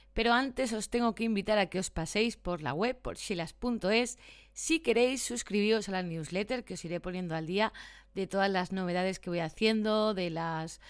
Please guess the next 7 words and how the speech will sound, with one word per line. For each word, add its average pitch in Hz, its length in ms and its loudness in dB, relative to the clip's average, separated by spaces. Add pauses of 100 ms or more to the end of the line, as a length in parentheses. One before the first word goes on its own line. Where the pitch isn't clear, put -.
(160)
futuras 185 540 0
formaciones 185 640 -2
online 185 440 0
que 175 100 -4
van 170 140 -2
a 156 40 -4
haber, 208 360 2